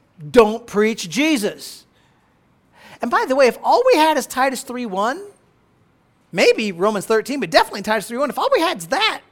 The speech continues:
you might come to the conclusion that the apostles have to sadly shrug and stop the sermons. But here, with absolute clarity, Peter and John make it known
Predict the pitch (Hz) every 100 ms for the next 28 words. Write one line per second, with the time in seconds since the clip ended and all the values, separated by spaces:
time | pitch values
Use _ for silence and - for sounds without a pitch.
0 | _ _ - 233 381 370 320 311 311 359
1 | 523 480 - - 302 320 311 302 - 302
2 | 277 349 381 480 285 254 285 285 277 277
3 | 262 262 262 320 440 - 262 349 233 269
4 | - 370 - 196 233 269 339 381 - 160
5 | 240 339 381 - 190 220 - 403 - 440
6 | 508 403 160 - - _ _ _ _ _
7 | _ _ _ _ _ _ _ _ _ _
8 | _ _ _ 175 - 226 262 226 175 -
9 | 202 262 214 - 208 202 226 233 - 208
10 | 220 220 160 147 147 - 214 240 202 165
11 | 143 202 190 165 170 185 180 170 170 156
12 | 131